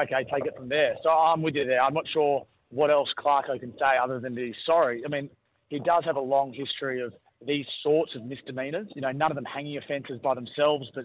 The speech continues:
certainly not ideal for a leader and, you know, someone that's a role model. But he's not the first coach to, uh, to react in this sort of situation in a,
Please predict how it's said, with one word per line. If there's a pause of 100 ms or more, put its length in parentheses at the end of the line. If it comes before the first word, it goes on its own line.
certainly
not (400)
ideal
for
a
leader
and,
you
know,
someone
that's (340)
a
role
model.
But (280)
he's
not
the
first
coach (160)
to,
uh, (560)
to
react
in
this
sort
of
situation
in
a,